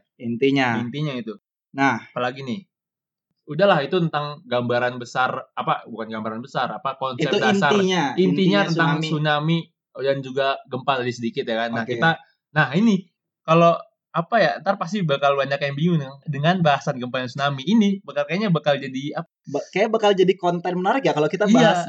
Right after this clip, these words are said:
Speaker 1: tentang gempanya doang ya.
Speaker 2: Tapi ntar dah, gue belum ngedalemin.
Speaker 1: Iya.
Speaker 2: <laughs> Saya belajar dulu.
Speaker 1: Minggu-minggu kapan aja ya?
Speaker 2: Kapan aja, ntar minggu-minggu besok, besok, besok, besok dah.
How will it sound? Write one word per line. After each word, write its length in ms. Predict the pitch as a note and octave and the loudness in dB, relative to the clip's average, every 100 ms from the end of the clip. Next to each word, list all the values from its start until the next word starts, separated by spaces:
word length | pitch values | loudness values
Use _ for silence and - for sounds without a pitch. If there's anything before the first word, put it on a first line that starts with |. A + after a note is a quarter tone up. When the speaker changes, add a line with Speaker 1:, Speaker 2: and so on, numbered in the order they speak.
| - | -8
Speaker 1:
tentang 300 | - E3+ F3 | -8 -2 0
gempanya 340 | E3+ D#3+ D#3+ D#3+ | 2 0 -2 0
doang 220 | E3+ G#3+ | 2 2
ya. 140 | D3+ B2+ | 2 -2
Speaker 2:
Tapi 260 | - C#3+ F#3+ | -6 -4 -2
ntar 180 | F#3 | -2
dah, 160 | G3+ G3 - _ _ | -2 -4 -6 _ _
gue 140 | E3 | 0
belum 400 | E3+ D3 D3 - | 0 0 -6 -8
ngedalemin. 500 | D#3 C#3+ C#3 D#3 E3+ E3 - - | -4 0 2 4 4 2 -2 -2
Speaker 1:
Iya. 240 | F#3 F3 - | 2 2 0
Speaker 2:
<laughs> 0 | |
Saya 180 | - F3 | -2 0
belajar 280 | D#3+ C#3+ D3 | 2 4 4
dulu. 220 | C#3+ G3+ - - - | 4 2 0 -18 -2
Speaker 1:
Minggu-minggu 500 | D3+ D3+ D#3+ D#3+ D#3+ | 2 4 4 4 4
kapan 340 | E3 D#3 F3 | 2 0 0
aja 120 | G#3+ G3+ | 2 4
ya? 60 | F3 | 4
Speaker 2:
Kapan 260 | F3 G3 G3 | 2 0 -2
aja, 140 | G#3+ A3+ | -2 -2
ntar 260 | G3 G#3 G3+ | 0 0 2
minggu-minggu 420 | F3+ E3+ E3 E3 | 2 2 4 2
besok, 300 | D#3 D#3 D#3 | 0 -2 -4
besok, 200 | D3+ D#3+ | -6 -6
besok, 180 | D3+ D#3+ | -10 -6
besok 220 | D#3 E3 | -4 -2
dah. 160 | F3+ | -2